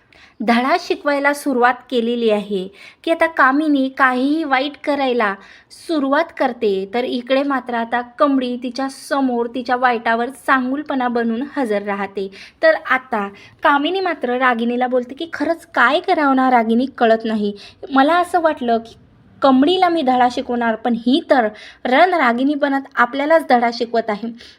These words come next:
त्यावर आता लगेच अनिका रूममध्ये येते आणि "ग्रॅनी, कर ना काहीतरी. तू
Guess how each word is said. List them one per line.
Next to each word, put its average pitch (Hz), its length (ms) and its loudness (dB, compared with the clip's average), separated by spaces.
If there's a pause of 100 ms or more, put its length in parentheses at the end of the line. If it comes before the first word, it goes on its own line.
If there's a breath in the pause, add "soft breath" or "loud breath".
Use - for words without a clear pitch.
(120)
त्यावर 240 260 4
आता 240 180 2
लगेच 254 320 0
अनिका 285 380 0
रूममध्ये 285 420 -4
येते 262 260 0 (280 loud breath)
आणि 302 160 -2
"ग्रॅनी, 277 360 0 (140)
कर 294 240 0
ना 349 140 0
काहीतरी. 294 580 -2 (100)
तू 294 80 -4